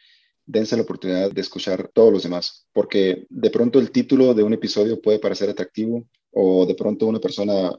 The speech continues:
escucha un episodio solamente por el título, pero la verdad es que sobre todo para personas que,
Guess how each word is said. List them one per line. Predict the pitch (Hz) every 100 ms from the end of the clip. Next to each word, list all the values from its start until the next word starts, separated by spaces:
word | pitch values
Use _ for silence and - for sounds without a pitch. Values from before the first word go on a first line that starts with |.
| _
escucha | 87 - - 107 - 110
un | 110
episodio | 110 98 101
solamente | 104 107 104 104
por | 98
el | 87
título, | - 104 123 139 147 _ _ _
pero | 104 98
la | 90
verdad | 87 98
es | -
que | 113 -
sobre | - 98 95
todo | - 123 139
para | 110
personas | 104 98 110 120 110 - _ _
que, | 104 95